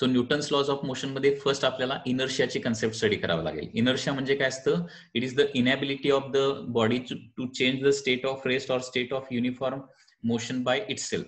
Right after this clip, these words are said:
okay, that is called as inertia. म्हणजे कुठ-, कुठलीही body स्वतःहून rest मधून motion मध्ये जात नाही किंवा motion मध्ये असेल तर आपले motion change करत नाही. ओके, आणि हे कशामुळं घडतं? त्या, अ, बॉडीच्या इनर्शिया या प्रॉपर्टीमुळे घडतं. मराठीमध्ये इनर्शियाला काय म्हणतात?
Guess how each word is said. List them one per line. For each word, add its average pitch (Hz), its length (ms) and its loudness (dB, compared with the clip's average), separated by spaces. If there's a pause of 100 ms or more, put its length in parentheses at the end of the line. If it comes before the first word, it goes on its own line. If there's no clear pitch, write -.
(420)
okay, 175 400 -2
that 107 140 -4
is 110 140 -10
called 117 180 0
as - 220 -8
inertia. - 360 -4 (420)
म्हणजे 113 160 -2
कुठ-, 120 280 -8 (120)
कुठलीही 131 380 -2
body 120 560 0 (200)
स्वतःहून 135 720 -2
rest 127 320 -2
मधून 135 260 -2
motion 123 340 -4
मध्ये 131 160 -6
जात 127 200 0
नाही 127 140 -2
किंवा 131 240 -6
motion 117 260 -2
मध्ये 127 240 0
असेल 120 280 -4
तर 127 60 -4
आपले 120 260 -2
motion 117 320 -2
change 110 300 -2
करत 104 260 -6
नाही. 95 300 -4 (440)
ओके, 123 160 -4
आणि 117 140 -2
हे 123 120 -4
कशामुळं 131 560 -6
घडतं? 123 440 -4 (460)
त्या, 135 460 0 (300)
अ, 107 160 0
बॉडीच्या 123 720 0 (200)
इनर्शिया 131 460 0
या 127 200 -2
प्रॉपर्टीमुळे 110 640 0
घडतं. 101 280 -4
मराठीमध्ये 123 600 -2
इनर्शियाला 120 420 -2
काय 127 160 -2
म्हणतात? 127 300 -2